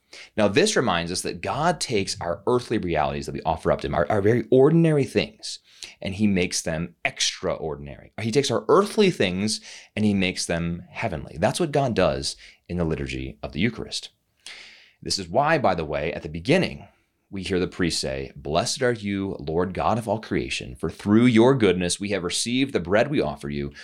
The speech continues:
fruit of the earth and work of human hands. It will become for us the bread of life." There's a similar prayer, of course, for the, the wine that becomes the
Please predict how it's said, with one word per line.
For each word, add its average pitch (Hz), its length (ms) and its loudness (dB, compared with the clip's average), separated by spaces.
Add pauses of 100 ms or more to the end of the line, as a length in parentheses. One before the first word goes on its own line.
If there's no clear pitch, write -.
(140)
fruit 135 320 2
of 135 100 0
the 131 140 2
earth 92 400 2
and 82 140 -4
work 87 180 2
of - 80 -8
human 71 180 -6
hands. 85 400 -2
It 85 100 -8
will 82 100 -6
become 104 420 -4
for 104 180 -6
us - 440 -4
the 87 100 -4
bread 69 380 -4
of 78 100 -12
life." - 500 -2
There's 104 140 -2
a 92 60 -4
similar 123 320 2
prayer, 85 320 0
of 76 100 -10
course, 73 340 -6
for 76 460 -2 (320)
the, 71 640 -6
the 82 180 -2
wine 87 400 4
that 64 80 -8
becomes 69 480 -10
the 69 260 -8